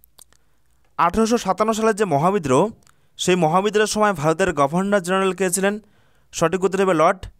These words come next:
ক্যানিং। নেক্সট দেখো হিন্দুস্তানের তোতা পাখি কাকে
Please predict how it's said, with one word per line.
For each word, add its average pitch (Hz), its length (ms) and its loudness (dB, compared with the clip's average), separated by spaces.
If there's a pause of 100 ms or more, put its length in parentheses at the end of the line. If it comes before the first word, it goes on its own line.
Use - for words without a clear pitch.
(100)
ক্যানিং। 190 300 -2 (1160)
নেক্সট 175 260 -2
দেখো 208 160 0 (1400)
হিন্দুস্তানের 226 560 2
তোতা 202 180 4
পাখি 214 220 0
কাকে 202 200 0